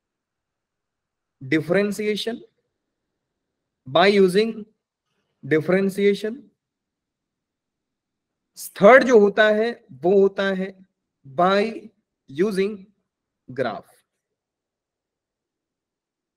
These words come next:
by using graph। तीन तरीका है आपको हर function की differentiability check करने के लिए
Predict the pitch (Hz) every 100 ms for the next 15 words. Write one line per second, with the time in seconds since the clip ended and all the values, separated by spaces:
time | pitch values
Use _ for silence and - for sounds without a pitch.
0 | _ _ _ _ _ _ _ _ _ _
1 | _ _ - 175 220 220 196 196 160 120
2 | 92 - _ _ _ _ _ _ - 214
3 | 262 208 208 196 202 196 240 202 202 196
4 | 185 196 190 180 180 180 180 165 165 165
5 | - 151 147 170 156 131 139 123 120 110
6 | 104 98